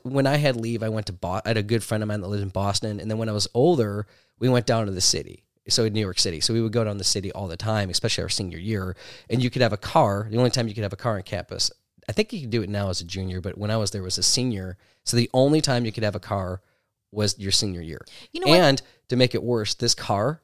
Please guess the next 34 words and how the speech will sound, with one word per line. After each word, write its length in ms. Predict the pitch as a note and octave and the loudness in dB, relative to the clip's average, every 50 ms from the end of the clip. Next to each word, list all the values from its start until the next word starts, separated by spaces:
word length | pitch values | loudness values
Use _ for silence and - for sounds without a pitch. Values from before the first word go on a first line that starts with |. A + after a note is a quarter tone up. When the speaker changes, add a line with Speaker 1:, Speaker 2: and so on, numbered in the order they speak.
| _ - | _ -2
Speaker 1:
you 80 | C3+ | 0
had 60 | C3+ | 0
to 60 | C3+ B2+ | 0 -2
park 360 | - - - A2+ B2+ - E3 | -4 -4 -2 -2 -2 -2 -4
it, 80 | - - | -4 0
and 80 | A2 | 0
I'm 80 | A#2+ C3+ | 2 2
not, 220 | D#3 D3+ C3 A2+ | 2 2 0 0
this 180 | A2 C3+ - - | 2 2 2 2
is 120 | A#2+ A2 | 2 0
no 220 | G#2 G#2 A2 A2+ A2 | 0 2 2 2 2
joke. 300 | F#2+ G2 D#2 - - _ _ _ _ _ _ _ _ _ G3+ | 0 -2 -6 -8 -12 _ _ _ _ _ _ _ _ _ -20
Speaker 2:
Mm-hmm. 200 | G3 F3+ F3 - _ - | -20 -20 _ -20 _ 0
Speaker 1:
You 140 | G#2 B2+ C#3+ | 2 4 6
had 160 | D#3+ D#3+ D#3+ | 6 6 6
to 80 | E3 - | 6 4
park 320 | - - C#3 C3 C3 - | 2 0 0 0 2 0
it 80 | B2 A2+ | -2 -2
about 240 | G2+ G2+ G#2 G#2 | -2 -2 -4 -4
a 40 | F#2+ | -4
mile 520 | F#2 F#2 F#2 F#2 F#2+ F#2+ F#2+ G#2+ A#2 B2 C3+ | -4 -4 -4 -4 -4 -4 -2 0 0 2 2
away 420 | C3 B2 G#2+ G2+ F#2+ G2 G2+ G2 | 0 0 0 -2 -2 -2 -2 -4
from 280 | - - A#2+ G#2 F#2+ F#2+ | -4 -4 -4 -4 -2 -2
where 180 | G2+ G2+ G2+ | -4 -4 -4
you, 380 | G2+ G2 G2+ G2 G2 F#2+ G2 G2+ _ _ _ _ - F#2+ F#2+ G2+ - A2 G#2+ | -4 -4 -2 -2 -2 -4 -4 -6 _ _ _ _ -20 -20 -20 -20 -20 -20 -4
where 160 | _ A2+ A2 G#2 | _ 2 2 2
you, 240 | G2 G2+ F#2+ F#2+ - - - _ - - _ | 2 -2 -4 -6 -12 -18 -20 _ -20 -20 _
like, 320 | C3 A2+ G#2 G2+ G2 - - | -8 -4 -4 -4 -4 -4 -8
lived, 440 | F#2 F#2+ G2 G#2 B2 F3+ A3 - - - - - - _ _ _ _ _ | -4 0 2 4 4 4 2 0 -6 -10 -18 -20 -20 _ _ _ _ _
and 80 | - C#3 | 2 4
it 40 | C3 | 6
was 80 | A#2 - | 6 8
Speaker 2:
Why? 100 | B3+ F#4+ - | 8 10 10
Speaker 1:
up, 140 | C#3 D#3+ | 10 10